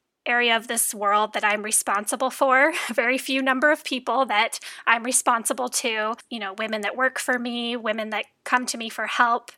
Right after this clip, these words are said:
But it reminds me that in that position that God has put me in,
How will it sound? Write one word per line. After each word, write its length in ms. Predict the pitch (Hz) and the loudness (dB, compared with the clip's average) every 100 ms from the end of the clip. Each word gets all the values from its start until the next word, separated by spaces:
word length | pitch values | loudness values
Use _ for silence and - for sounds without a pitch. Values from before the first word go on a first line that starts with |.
| - | 0
But 140 | 262 | 4
it 100 | 277 | 4
reminds 640 | 269 262 254 269 285 277 | 4 4 4 4 0 -2
me 420 | 226 214 214 233 - _ - | -2 -2 -2 -4 -10 _ 2
that 340 | 208 202 - | 4 4 0
in 140 | 233 | -4
that 200 | 208 208 | -2 -2
position 580 | - 220 233 226 226 214 | -2 -4 -2 -2 -2 -2
that 140 | 220 208 | -4 -2
God 200 | 214 208 | 0 0
has 140 | - | -2
put 220 | - 247 | -2 -4
me 160 | 240 208 | -4 -4
in, 320 | 196 196 | -4 -4